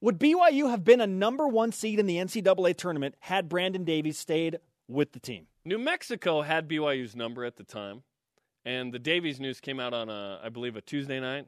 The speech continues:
Speaker 2: if I'm not mistaken, and B Y U played New Mexico on a Wednesday or Wednesday, Thursday. B Y U had no tank, uh, no gas in the tank, lost that game. I, I wonder if B Y U wins that, you know, yeah, n-, not sure. But that, you're right, that eighty-three football team,
Speaker 1: Oh.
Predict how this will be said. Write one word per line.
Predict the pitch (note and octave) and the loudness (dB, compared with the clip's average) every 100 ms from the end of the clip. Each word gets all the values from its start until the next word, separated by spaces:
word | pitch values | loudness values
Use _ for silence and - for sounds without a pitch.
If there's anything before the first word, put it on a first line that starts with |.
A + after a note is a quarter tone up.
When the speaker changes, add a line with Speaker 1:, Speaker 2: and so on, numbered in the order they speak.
| _ | _
Speaker 2:
if | - | -14
I'm | B2 | -10
not | A#2 | -10
mistaken, | A2 - A2 A#2 B2+ _ _ - | -10 -10 -10 -10 -16 _ _ -10
and | A#2 | -8
B | B2 | -4
Y | B2 | -6
U | A2+ | -6
played | A#2 A2+ | -8 -8
New | A#2 | -8
Mexico | G#2+ - - A2 | -12 -14 -14 -12
on | G2+ | -12
a | |
Wednesday | F#2 A2 A#2+ B2+ A#2+ B2 - | -10 -8 -6 -4 -4 -6 -10
or | G#2+ G2 | -6 -6
Wednesday, | G2 G2+ F#2+ | -6 -10 -12
Thursday. | G#2 G2 G#2 _ _ _ _ _ _ _ _ | -12 -14 -18 _ _ _ _ _ _ _ _
B | D#3+ | 0
Y | F3 | 2
U | D#3+ D3+ | 2 0
had | C#3 B2+ A#2+ A2+ - | 2 2 2 -2 -8
no | B2 C3+ | -8 -6
tank, | C3 A#2+ A2+ - _ - | -4 -4 -6 -12 _ -14
uh, | A#2 | -8
no | A#2+ | -6
gas | B2 A2+ A2+ | -2 -2 -2
in | A#2 | -10
the | A2 | -10
tank, | G#2+ F#2+ - | -10 -12 -10
lost | A2 A2+ - | -8 -8 -6
that | G#2 G2 | -8 -8
game. | F#2+ F2 _ _ _ | -14 -16 _ _ _
I, | C4+ C#4 - - | 0 0 -2 4
I | G#3+ | 6
wonder | A#3 C4 B3+ | 6 6 4
if | - | 4
B | A#3 | 0
Y | A3 | 2
U | G#3 | 2
wins | G3 G3 | 0 0
that, | E3+ E3 | -2 -2
you | F3 F#3+ | -2 -6
know, | B2 G3+ G3 G3+ | -6 -8 -12 -6
yeah, | F#3+ C#3 E2+ _ - | 0 0 -2 _ -8
n-, | D3 - G#3 | -6 -6 -4
not | D3+ C3 | -2 -2
sure. | - F#2 - _ _ | -4 -6 -8 _ _
But | F3+ | 0
that, | D4+ G#3 | 0 2
you're | G#3 | 0
right, | A3 C#3 | 0 2
that | F3+ B3+ | 2 4
eighty-three | B3+ A#3 - F#3+ G3 G3+ G3 - _ _ | 2 0 -8 -4 -2 -2 -6 -12 _ _
football | D#3+ - D#3+ | -10 -6 -6
team, | D#3 E3+ | -6 -6
Speaker 1:
Oh. | - | -8